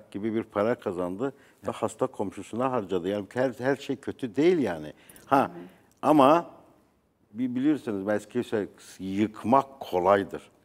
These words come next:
Yapmak çok zordur. Şimdi biz mesela,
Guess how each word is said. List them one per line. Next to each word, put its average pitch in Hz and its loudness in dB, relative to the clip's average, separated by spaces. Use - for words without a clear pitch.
Yapmak 101 0
çok 104 -2
zordur. 87 0
Şimdi 127 0
biz 127 0
mesela, 123 4